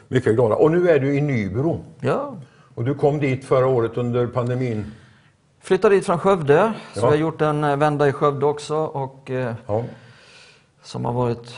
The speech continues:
Speaker 2: en härlig tid faktiskt.
Speaker 1: Ja, ja.
Speaker 2: Mm.
Speaker 1: Roligt. Och nu ser du fram emot att, eh, få samla folket i kyrkan snart?
Speaker 2: Ja, framförallt att man kan börja få relation med nya människor, med
Speaker 1: Ja.
Speaker 2: icke-kristna. Eh, se
Speaker 1: Och det kan
Speaker 2: evangeliet.
Speaker 1: man ju ta,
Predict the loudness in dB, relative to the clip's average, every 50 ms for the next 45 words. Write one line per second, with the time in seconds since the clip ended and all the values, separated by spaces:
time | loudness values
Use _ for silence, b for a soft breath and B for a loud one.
0 | -16 -8 -4 0 2 4 4 4 2 0 2 2 0 0 0 -4 -8 -8 -6 -4
1 | -6 -6 -6 -8 -12 -16 -20 -16 -12 -10 -8 -6 -6 -6 -8 -10 -12 -16 -18 -16
2 | -10 -6 -4 -4 -2 -2 -4 -6 -8 -12 -20 b b b b b b b b b
3 | b b _ -2 0 2 2 4 4 4 4 4 4 4 4 4 6 6 4 4
4 | 4 2 4 4 2 2 2 0 -2 2 4 6 8 8 8 6 4 2 0 -4
5 | -8 -14 B B B B B B -4 2 4 4 6 6 6 6 4 4 2 0
6 | -4 -8 -6 -2 -2 -2 0 -2 -4 -2 2 4 4 4 4 2 -2 -8 -14 -18
7 | -20 B B B B B B B B 2 4 4 6 6 4 4 2 2 0 0
8 | 0 2 2 2 2 2 2 0 -2 -2 0 -2 -2 -2 -2 -4 -4 -2 -4 -6
9 | -8 -8 -4 0 2 2 2 2 2 2 0 0 -2 -4 -2 0 2 2 4 4
10 | 2 2 0 -2 -4 -2 -2 -2 -4 -4 -2 -2 -2 0 0 0 0 -2 -4 -6
11 | -8 -10 -10 -10 -8 -6 -4 -2 -2 -2 -2 -4 -4 -4 -4 -4 -6 -8 -10 -10
12 | -12 -12 -12 B B B B B B B B -8 -4 -2 -2 -2 0 2 4 4
13 | 6 6 6 6 6 6 4 4 4 4 2 2 2 2 2 4 4 4 2 0